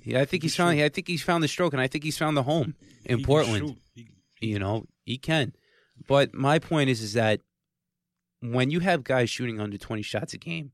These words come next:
Speaker 1: everybody's getting touches. You know, and when you do that, you know, eight times out of ten, you're gonna win ball games no matter what, because you're getting everybody involved.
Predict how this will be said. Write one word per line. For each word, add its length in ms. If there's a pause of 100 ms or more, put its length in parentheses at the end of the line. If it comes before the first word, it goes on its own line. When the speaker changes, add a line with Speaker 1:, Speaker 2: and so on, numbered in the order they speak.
(560)
Speaker 1:
everybody's 720
getting 220
touches. 640 (640)
You 120
know, 240 (240)
and 120
when 160
you 80
do 220
that, 320 (420)
you 120
know, 180 (120)
eight 140
times 340
out 160
of 80
ten, 340 (1200)
you're 160
gonna 200
win 160
ball 180
games 460 (240)
no 100
matter 180
what, 220
because 240
you're 60
getting 200
everybody 400
involved. 480